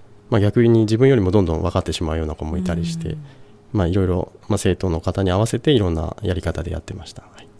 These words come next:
Speaker 2: はい。さあ、そして、え、その後、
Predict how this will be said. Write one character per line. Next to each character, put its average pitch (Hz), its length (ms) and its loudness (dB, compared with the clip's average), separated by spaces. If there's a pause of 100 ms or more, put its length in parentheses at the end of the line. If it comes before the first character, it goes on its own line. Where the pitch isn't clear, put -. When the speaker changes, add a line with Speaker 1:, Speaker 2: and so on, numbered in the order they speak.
(240)
Speaker 2:
は 175 440 -2
い。 143 160 -6 (540)
さ - 120 0
あ、 254 40 0
そ 269 100 0
し 254 80 -6
て、 247 440 2 (200)
え、 165 100 -4
そ 185 120 0
の 202 120 6
後、 320 380 4